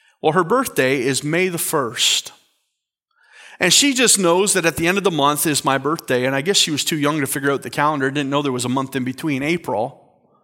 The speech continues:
So she said, she wrote this invitation out by hand, didn't tell us. And she said, "Well," she says, "I, my, we're having a party at McDonald's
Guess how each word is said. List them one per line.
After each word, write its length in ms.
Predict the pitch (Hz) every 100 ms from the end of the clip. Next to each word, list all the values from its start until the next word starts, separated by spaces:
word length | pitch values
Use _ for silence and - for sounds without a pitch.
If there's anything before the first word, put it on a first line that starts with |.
| _ _ _ _ _ _ _ -
So 220 | - 185
she 200 | 147 240
said, 560 | 214 196 147 143 143 - - _
she 180 | - -
wrote 240 | 170 214 196
this 160 | 185
invitation 480 | 196 160 190 190 165
out 100 | 156
by 140 | 165
hand, 400 | 160 190 190 123 117 -
didn't 220 | 165 147
tell 180 | 170 160
us. 520 | - - - - _ _ _ _ _ _ _ _ _ _ _ _ _ - - -
And 160 | 220 208
she 160 | 247
said, 300 | - 247 196
"Well," 260 | 202 220 262
she 160 | -
says, 260 | 202 208 180
"I, 380 | 190 196 190 180 - -
my, 360 | - 156 185 151
we're 160 | 175 190
having 260 | 202 190
a 60 | 165
party 520 | - 208 220 240 262 - - -
at 160 | 190 180
McDonald's 1040 | 175 208 202 175 202 226 - - - -